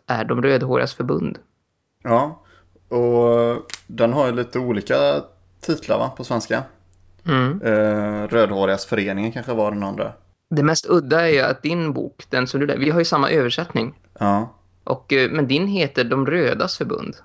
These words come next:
Speaker 1: och min heter De rödhårigas förbund. Alltså, när, när jag tänker på De rödas förbund, då tänker jag inte på personer som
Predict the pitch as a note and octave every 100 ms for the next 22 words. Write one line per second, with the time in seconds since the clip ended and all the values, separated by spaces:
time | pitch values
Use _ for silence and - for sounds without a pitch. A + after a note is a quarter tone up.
0 | - C3+ B2+ B2 B2+ B2 B2 A#2+ A#2+ -
1 | C#3 C3 C#3 A#2+ D3+ - E3+ D#3+ D3 C#3+
2 | E3 B2+ A2+ D3+ - C3+ A2+ B2+ C#3+ C3
3 | B2+ A2 D#3 E3+ C#3+ - - A2+ A2+ C3
4 | A#2 - -